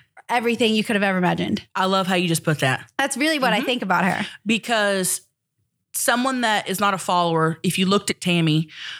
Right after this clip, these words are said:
Speaker 2: uh, she's not your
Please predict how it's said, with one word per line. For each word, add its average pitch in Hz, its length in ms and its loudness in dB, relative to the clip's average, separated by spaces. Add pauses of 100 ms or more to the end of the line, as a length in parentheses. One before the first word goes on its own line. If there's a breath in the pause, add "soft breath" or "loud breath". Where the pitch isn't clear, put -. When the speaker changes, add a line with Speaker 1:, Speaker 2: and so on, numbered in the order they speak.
(140 loud breath)
Speaker 2:
uh, 180 380 2
she's 190 340 0
not 180 500 0
your 160 1080 2